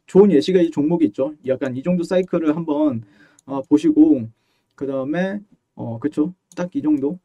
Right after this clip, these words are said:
네, 이 정도 하락 나왔고, 여기서 이제 되돌림 정도 나오고,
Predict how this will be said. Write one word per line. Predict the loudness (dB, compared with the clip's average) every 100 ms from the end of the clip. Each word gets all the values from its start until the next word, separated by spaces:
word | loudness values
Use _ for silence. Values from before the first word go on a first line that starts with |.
| -14
네, | -12 -8
이 |
정도 | -2 0 2 4 4 2 -2
하락 | 0 0 0
나왔고, | -2 -4 -4 -2 -2 -2
여기서 | -8 -4 0
이제 | 0 -2
되돌림 | -4 -2 -2 -2
정도 | -4 -6 -4 -6 -8 _ _
나오고, | -10 -8 -6 -4 -6